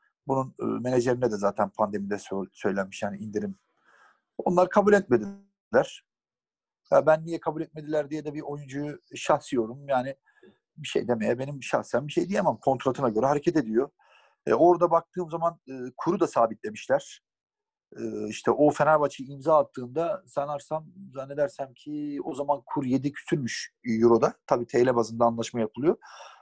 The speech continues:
E, oradan beş nokta seksen mi, beş nokta doksana falan sabitleyerek bir, e, imza atmış Fenerbahçe. Yani oradan da aslında, e, kurla, euroyla artan bir, e, durum söz konusu değil. Hatta her geçen sene,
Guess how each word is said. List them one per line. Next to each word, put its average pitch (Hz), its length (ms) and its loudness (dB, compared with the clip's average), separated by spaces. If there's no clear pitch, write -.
E, - 40 4
oradan 170 500 4
beş 175 240 4
nokta 151 380 2
seksen 190 440 -4
mi, 135 80 -12
beş 143 220 -6
nokta 127 240 -6
doksana 139 340 -2
falan 123 180 -2
sabitleyerek 147 920 2
bir, 120 340 0
e, 107 40 -2
imza 117 320 4
atmış - 260 -4
Fenerbahçe. 110 540 2
Yani 123 260 2
oradan 139 420 2
da 113 80 -2
aslında, 107 440 -6
e, 110 40 -14
kurla, 127 340 2
euroyla 127 440 4
artan 123 400 -4
bir, 123 100 -8
e, 110 320 -8
durum 123 180 -4
söz 127 220 -4
konusu 127 260 -8
değil. 180 120 4
Hatta 143 280 -4
her 151 140 0
geçen 120 280 -4
sene, 143 300 -6